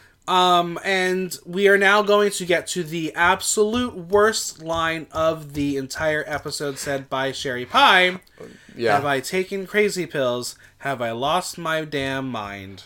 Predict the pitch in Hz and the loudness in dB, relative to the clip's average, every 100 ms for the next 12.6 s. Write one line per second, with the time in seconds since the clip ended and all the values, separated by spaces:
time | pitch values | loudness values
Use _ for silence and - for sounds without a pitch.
0 | - 87 101 220 233 143 131 - 113 107 | -16 -6 2 6 8 6 4 0 0 0
1 | 107 101 101 98 92 87 95 101 _ _ | 0 0 -2 -2 -2 -6 -10 -14 _ _
2 | _ _ _ _ _ _ _ _ 113 220 | _ _ _ _ _ _ _ _ 10 10
3 | - 208 208 156 127 101 - _ 156 165 | 12 12 12 10 8 6 0 _ 0 2
4 | 190 - 147 - 143 123 - 127 202 - | 2 2 2 2 0 0 0 10 10 12
5 | 170 151 208 262 160 156 165 165 151 127 | 10 10 10 8 8 8 8 10 8 8
6 | - _ _ - 156 165 269 269 - _ | -2 _ _ -2 2 10 10 10 -4 _
7 | - - 160 247 190 151 175 135 139 - | -12 4 10 10 10 10 8 8 2 -4
8 | _ _ - 185 220 233 - 147 - - | _ _ 4 10 12 12 8 2 -2 -4
9 | - - 285 349 - 131 - 127 113 113 | 4 10 10 10 6 4 2 4 6 4
10 | 175 170 196 175 143 147 185 196 185 180 | 2 -2 2 2 2 -2 -2 0 6 6
11 | 180 180 - 185 185 208 214 196 180 180 | 6 4 0 0 2 -2 0 2 2 0
12 | 170 175 147 143 143 | -4 -4 -2 -2 -4